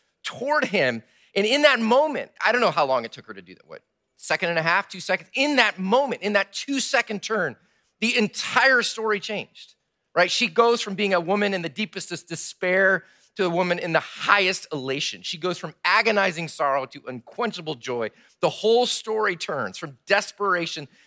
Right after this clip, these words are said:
to jubilation, from unconquerable death to unstoppable life. There is no other turn in Scripture. There's no other turn in literature. There's no other turn in history that is more beautiful, more vital, more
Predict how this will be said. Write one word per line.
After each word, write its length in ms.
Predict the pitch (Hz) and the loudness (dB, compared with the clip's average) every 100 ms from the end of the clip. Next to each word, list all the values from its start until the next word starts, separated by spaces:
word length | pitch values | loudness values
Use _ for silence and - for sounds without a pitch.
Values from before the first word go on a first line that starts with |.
| _ - | _ -10
to 80 | |
jubilation, 800 | 135 107 190 202 180 170 156 151 | -8 -2 0 2 2 0 -4 -8
from 200 | - 139 - | -10 -4 0
unconquerable 720 | 190 180 - 160 160 151 131 | 0 0 -2 -2 -2 -6 -4
death 300 | 131 120 - | -2 -2 -4
to 140 | 135 - | -12 -8
unstoppable 840 | 127 - - - 147 143 131 117 | -6 -6 -8 -4 -4 -4 -10 -6
life. 220 | 110 92 - | -4 -4 -4
There 100 | 165 | -6
is 240 | 175 147 | -6 -8
no 600 | 160 185 226 226 180 107 - _ _ - | -8 0 2 4 2 -2 -10 _ _ 2
other 400 | 202 202 185 117 _ _ _ _ - | 4 4 2 0 _ _ _ _ -10
turn 640 | - 196 208 220 220 214 _ _ - | -4 2 4 4 2 -2 _ _ -2
in 280 | 156 139 120 _ | 0 0 -4 _
Scripture. 540 | - - - 247 - 190 | -10 -4 -2 0 -2 -4
There's 160 | 143 | -4
no 160 | 170 190 | -2 -2
other 200 | 175 156 | -2 -4
turn 240 | - 170 | -6 -6
in 300 | 139 113 123 | -6 -10 -8
literature. 420 | 208 262 - 226 | -6 -6 -4 -4
There's 200 | 185 165 | -4 -4
no 160 | 175 208 | -2 -2
other 240 | 202 165 | -2 -4
turn 260 | 156 - 185 - | -6 -8 -10 -8
in 140 | 151 | -10
history 840 | - - - - - 156 131 117 - - - | -10 -4 -4 -4 -10 -6 -4 -6 -10 -14 -4
that 140 | 175 | -2
is 200 | 180 147 | -2 -4
more 260 | 160 170 151 | -2 -2 -2
beautiful, 680 | 127 143 190 240 214 - 131 | -4 -6 -2 0 -2 -4 -6
more 180 | 131 | -6
vital, 540 | 131 127 196 240 202 160 | -4 2 4 4 0 -2
more 220 | 131 | -4